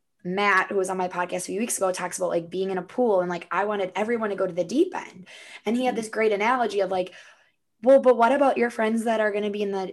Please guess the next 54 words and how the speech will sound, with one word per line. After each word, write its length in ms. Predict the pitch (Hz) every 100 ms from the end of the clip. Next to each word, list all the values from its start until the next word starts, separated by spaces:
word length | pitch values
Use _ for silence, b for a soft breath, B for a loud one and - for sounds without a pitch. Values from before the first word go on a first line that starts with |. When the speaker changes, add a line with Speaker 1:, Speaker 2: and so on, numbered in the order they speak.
| - -
Speaker 1:
shallow 400 | - 240 254 202
end 140 | 175
with 160 | - -
you? 160 | -
And 180 | - 185
they're 140 | 196 208
gonna 180 | 220
show 200 | 214 208
up 160 | 196 196
in, 100 | 190
like, 220 | 185 170
this, 160 | 180 -
like, 140 | 175
fun, 680 | - - - 254 240 226 214
adventurous 880 | 190 190 185 214 233 - 220 196 -
way. 360 | 196 202 202 190
And 180 | 190
maybe 220 | 196 214 262
they 120 | 285
don't 200 | 320 330
go 120 | 226
to 80 | 202
the 100 | 190
deep 260 | 180 180
end. 120 | 175 170
And 120 | 185
it's 120 | 202
okay 380 | 247 - 220 262
to 80 | 233
have 220 | 196 185
people 360 | 190 190 180 B B B
in, 80 | 196
like, 160 | 196 185
all 120 | 196 196
these 180 | 185 185
different 320 | 185 170 170
buckets." 520 | 233 226 185 - -
And 280 | 190 185 185 b b b b 202
that, 220 | 196 202
like, 120 | 262
was, 120 | 254 240
like, 120 | 202
a 40 |
huge 340 | 190 208 202 -
aha 460 | 180 170 - 220 277
for 160 | 202
me, 200 | 190 185 185
because 340 | 190 196 190 196 _ -
for 240 | - 196
so 220 | 196 214
long 260 | 208 208 196
I 60 |
was 100 | 190
like, 220 | 190 185